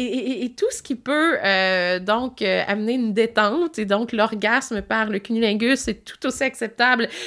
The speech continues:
euh, que s'il est fait au doigt ou autre chose,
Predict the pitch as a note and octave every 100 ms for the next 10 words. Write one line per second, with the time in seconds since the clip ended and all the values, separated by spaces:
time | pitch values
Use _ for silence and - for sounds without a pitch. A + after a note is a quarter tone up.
0 | C#4 G3 G3 G3+ G#3+ - A#3+ A#3 C4+ G#3
1 | G3+ G#3 G#3 B3 A#3 A3 G#3 G3+ A#3 C#4
2 | - G#3 A#3 A#3 F4 F4